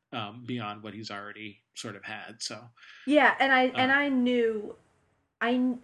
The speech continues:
Speaker 2: I knew there was a point where he was gonna get more involved on, like, a regular basis again, um, but I wasn't quite sure when that was, so.
Speaker 1: Right.
Speaker 2: Um,
Speaker 1: Just like, just like we've talked about before, like, I, I know the faces,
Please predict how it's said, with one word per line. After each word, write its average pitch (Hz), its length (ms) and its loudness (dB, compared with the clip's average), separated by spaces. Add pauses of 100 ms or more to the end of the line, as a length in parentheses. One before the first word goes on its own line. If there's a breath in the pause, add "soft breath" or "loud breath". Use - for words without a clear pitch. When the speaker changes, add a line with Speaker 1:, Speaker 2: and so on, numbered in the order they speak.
Speaker 2:
I 240 140 4
knew 254 440 2
there 233 180 2
was 214 200 -2
a 208 60 -8 (180)
point 220 460 -4
where 180 460 0 (120)
he 208 140 -4
was 185 240 -6
gonna 185 200 -4
get 170 180 -6
more 196 340 -4
involved 175 420 -4
on, 170 140 -4
like, 165 180 -8
a 170 60 -8
regular 170 400 -6
basis 180 560 -6
again, 208 420 -6 (400 soft breath)
um, 190 320 0
but 208 140 4
I 202 100 8
wasn't 202 300 0
quite 190 240 -4
sure 185 220 -6
when 165 180 -6
that 160 160 -8
was, 147 360 -6
so. - 460 -4
Speaker 1:
Right. 151 420 6
Speaker 2:
Um, 175 300 -4
Speaker 1:
Just 208 260 6
like, 160 420 8 (120)
just 175 240 2
like 143 180 6
we've 147 180 2
talked 147 220 2
about 127 180 -4
before, 139 280 -2
like, 123 240 -6
I, 151 340 2 (440)
I 156 140 2
know 143 680 0 (100)
the 147 80 -4
faces, 143 840 -4